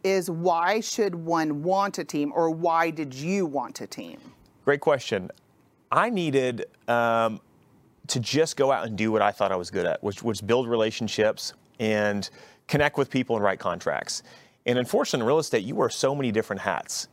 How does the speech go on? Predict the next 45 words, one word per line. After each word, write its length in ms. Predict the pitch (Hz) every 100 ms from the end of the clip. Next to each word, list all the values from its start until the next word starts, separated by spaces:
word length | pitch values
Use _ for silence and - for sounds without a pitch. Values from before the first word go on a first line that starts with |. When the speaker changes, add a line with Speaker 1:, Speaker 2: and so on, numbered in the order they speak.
| -
Speaker 1:
So 200 | - 220
Speaker 2:
And 80 | 175
Speaker 1:
many. 280 | 202 - -
Speaker 2:
it's, 200 | 156 -
Speaker 1:
<laughs> 220 | 254 - -
So 220 | - 170
Speaker 2:
it's 180 | 320 156
Speaker 1:
many. 80 |
Speaker 2:
really 240 | 175 208 170
unrealistic 840 | 165 165 156 127 131 - 208 - - - -
Speaker 1:
Yeah. 120 | 202
Speaker 2:
to 60 | 147
expect 360 | 131 139 139
someone 240 | - 143 139
to 100 | 135
be 120 | 117
good 240 | 110 120 107
at 60 | -
everything 420 | 113 117 113 104
they 140 | 90
do 240 | 85 67 - _ -
that, 160 | 139 131
Speaker 1:
Mm-hmm. 60 |
Speaker 2:
that's 180 | 127 127
required 320 | 123 - 107
for 100 | 120
real 120 | 156 202
estate, 300 | - 80 -
right? 260 | 107 139 - - -
You've 100 | _
got 100 | 117
all 80 | 113
the 60 | 101
back-end 340 | 98 92 85
admin 320 | - 190 175 170
activities, 560 | 160 - 156 143 135
you 80 | 113
have 180 | 107 101
some 260 | - 98 95 -
potentially 360 | - 117 90
accounting 500 | 85 165 156 151 143 131
things, 380 | 139 131 131
you've 80 | -
got 180 | 95 -
paperwork, 580 | - 170 143 139 135 131